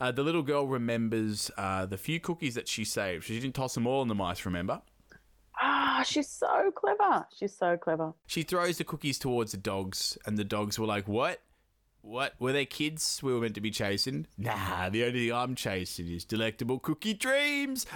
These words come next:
Speaker 1: Nom, nom, nom, nom, nom." And so the dogs were like, "I
Speaker 2: Ooh,
Speaker 1: love cookies."
Speaker 2: sugar.
Speaker 1: Yeah, weren't they fuck the dogs? Weren't they really, like,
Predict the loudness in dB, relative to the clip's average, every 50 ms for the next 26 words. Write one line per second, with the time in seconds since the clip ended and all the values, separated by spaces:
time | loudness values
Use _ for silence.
0 | -6 0 0 0 0 2 2 2 2 2 2 0 2 2 2 2 0 0 2 0
1 | 0 0 0 0 0 2 2 0 0 2 2 2 4 4 4 6 6 4 6 6
2 | 6 6 8 6 6 4 2 0 -4 -2 2 4 4 4 6 6 6 8 8 6
3 | 6 4 2 -2 -16 -18 -4 0 0 0 2 2 0 0 0 0 -4 -4 -4 -6
4 | -6 -4 -4 -2 -2 -2 -2 -4 -8 -12 -12 -12 _ _ _ _ _ _ -8 -4
5 | -4 -2 0 2 2 2 4 2 2 2 2 0 0 -2 -6 -14 -16 -20